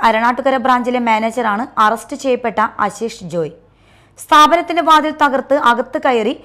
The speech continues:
കള്ളത്താക്കോൽ ഉപയോഗിച്ച് ലോക്കർ തുറന്നാണ് പണം മോഷ്ടിച്ചതെന്ന് പോലീസ് പറയുന്നു. ഇയാൾ വന്നു പോകുന്ന ദൃശ്യം നിരീക്ഷണ ക്യാമറയിൽ പതിഞ്ഞിരുന്നു. ഹെൽമറ്റ് ധരിച്ച കാരണം മുഖം വ്യക്തമായിരുന്നില്ല. നിരീക്ഷണ ക്യാമറകളിലെ ദൃശ്യങ്ങൾ പരിശോധിച്ചും സൈബർ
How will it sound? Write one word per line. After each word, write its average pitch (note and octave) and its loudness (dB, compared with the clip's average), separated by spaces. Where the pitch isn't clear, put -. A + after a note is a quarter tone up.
കള്ളത്താക്കോൽ D#4 4
ഉപയോഗിച്ച് D#4 -4
ലോക്കർ A#3 2
തുറന്നാണ് B3 2
പണം B3 2
മോഷ്ടിച്ചതെന്ന് B3 -4
പോലീസ് A3 -4
പറയുന്നു. F#3 -4
ഇയാൾ B3 6
വന്നു B3 0
പോകുന്ന C#4+ 0
ദൃശ്യം B3+ -6
നിരീക്ഷണ A#3 -4
ക്യാമറയിൽ B3 0
പതിഞ്ഞിരുന്നു. G3 -6
ഹെൽമറ്റ് D#4+ 2
ധരിച്ച D#4 0
കാരണം C#4+ 4
മുഖം A#3+ -2
വ്യക്തമായിരുന്നില്ല. G#3 -4
നിരീക്ഷണ A#3+ -4
ക്യാമറകളിലെ C4 2
ദൃശ്യങ്ങൾ B3+ -4
പരിശോധിച്ചും A3+ -2
സൈബർ C#4+ 6